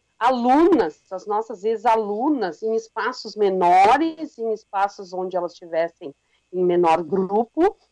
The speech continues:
e não tão grande, que a gente sempre lida com vinte mulheres em torno, né? E isso teria que ser em torno de cinco. Então, fazer onde?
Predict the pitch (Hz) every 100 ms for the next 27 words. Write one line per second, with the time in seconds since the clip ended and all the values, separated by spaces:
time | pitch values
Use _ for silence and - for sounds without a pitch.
0 | _ _ _ 196 185 196 220 196 180 208
1 | - - 180 - 180 185 190 180 185 185
2 | 175 175 190 - - 180 165 165 202 190
3 | 175 156 160 277 349 208 180 190 185 196
4 | 202 202 - 208 196 190 185 196 - -
5 | 233 220 175 202 214 - 247 226 254 254
6 | 247 262 220 160